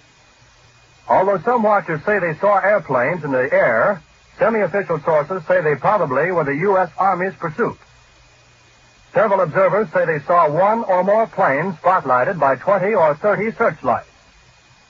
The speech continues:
The object moved southward, presumably over Huntington Park at the western edge of Los Angeles, and on southward to about Long Beach on the coast.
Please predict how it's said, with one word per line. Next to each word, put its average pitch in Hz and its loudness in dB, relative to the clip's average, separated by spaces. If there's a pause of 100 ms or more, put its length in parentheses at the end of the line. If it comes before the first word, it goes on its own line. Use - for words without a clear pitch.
(420)
The 117 -2
object 208 0
moved 233 -2
southward, 165 0 (280)
presumably 170 -2
over 165 2
Huntington 175 -4
Park 185 0 (400)
at 113 -2
the 131 0
western 185 -2
edge 180 -2
of 160 -6
Los 143 -2
Angeles, 160 0 (540)
and 113 -2
on 208 2
southward 185 0
to 175 -2
about 165 2
Long 190 0
Beach 196 -4
on 165 -2
the 160 -4
coast. 233 -2